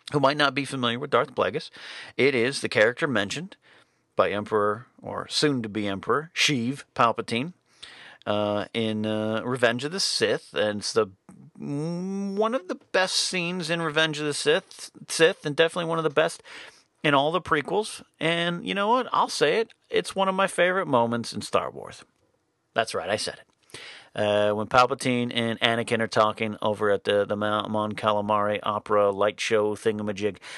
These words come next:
and, um, he mentions, uh, you know, Darth Plagueis the Wise.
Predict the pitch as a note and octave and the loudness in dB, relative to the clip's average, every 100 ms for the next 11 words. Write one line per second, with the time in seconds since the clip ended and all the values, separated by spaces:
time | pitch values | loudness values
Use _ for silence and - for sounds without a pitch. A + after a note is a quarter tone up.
0 | - - - A2 G#2+ G#2 G#2 G2+ G#2 G#2 | -16 -6 -2 0 0 0 0 0 -2 -2
1 | G2+ G#2 B2+ A2 A2 B2 A#2 A#2+ A#2 A#2 | -4 -4 0 0 0 -4 0 2 4 4
2 | A#2 A#2+ A#2+ A2 A2+ A2+ B2+ A#2 A#2 B1+ | 2 0 -2 -4 -6 -6 -6 -6 -8 -2
3 | G#2 G2 G#2 - - G#2 G#2 G2 - - | 0 0 -2 -6 -6 -2 -2 -4 -6 -6
4 | F#2 E2+ G1+ - - - - | -4 -4 -4 -8 -10 -16 -18